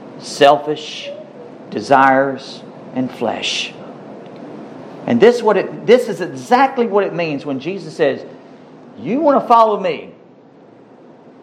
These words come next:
you must deny yourself first." Not self-love, as Brother Keith brought out this morning, an excellent devotion. And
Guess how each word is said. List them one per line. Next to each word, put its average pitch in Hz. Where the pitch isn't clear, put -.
you 226
must 180
deny 160
yourself 147
first." 123
Not 202
self-love, 131
as 110
Brother 123
Keith 120
brought 120
out 120
this 123
morning, 117
an 120
excellent 131
devotion. 117
And 139